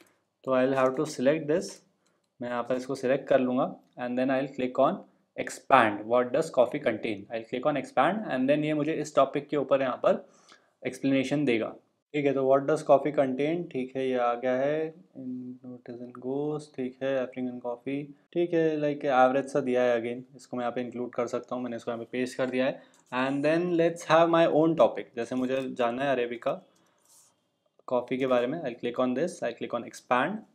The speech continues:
So ये यहाँ पर आउटपुट आ गया है, coffee is more than, ठीक है,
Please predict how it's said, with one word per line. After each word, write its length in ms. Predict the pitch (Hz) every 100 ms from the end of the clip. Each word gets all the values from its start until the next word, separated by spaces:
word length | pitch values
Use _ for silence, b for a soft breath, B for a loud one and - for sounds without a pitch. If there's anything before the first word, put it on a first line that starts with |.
| -
So 60 |
ये 160 | 139 147
यहाँ 180 | 147 147
पर 140 | 151
आउटपुट 380 | 143 139 151 -
आ 180 | 127 135
गया 200 | 135 139
है, 220 | 139 143 131
coffee 800 | 123 - 131 127 127 127 127 127
is 100 | 123 120
more 200 | 120 117 117
than, 180 | 117 117 120 _ _
ठीक 240 | 120 117 -
है, 480 | 123 127 127 127 -